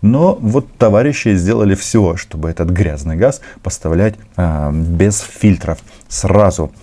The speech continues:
а, непосредственно в Германию и в Южную Европу. Про газ мы уже говорили, повторяться не буду. А, газовая лошадь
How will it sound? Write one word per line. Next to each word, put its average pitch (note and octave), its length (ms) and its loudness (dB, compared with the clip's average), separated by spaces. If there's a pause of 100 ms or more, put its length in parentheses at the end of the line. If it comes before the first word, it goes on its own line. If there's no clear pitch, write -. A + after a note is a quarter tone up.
(120)
а, E2+ 260 0
непосредственно E2+ 600 -4
в D2+ 80 -8
Германию F#2+ 600 0
и B2+ 200 0 (240)
в F#2 40 -4
Южную A#2 640 0 (220)
Европу. F#2 680 0 (200)
Про A#2 200 0
газ G3+ 360 -2
мы G#2 240 0
уже G2 300 -2 (100)
говорили, E2 760 -2 (260)
повторяться G2+ 600 -4 (180)
не F2+ 280 2
буду. D2+ 380 -4 (260)
А, E2 220 -4
газовая E2+ 500 2
лошадь B2+ 340 -2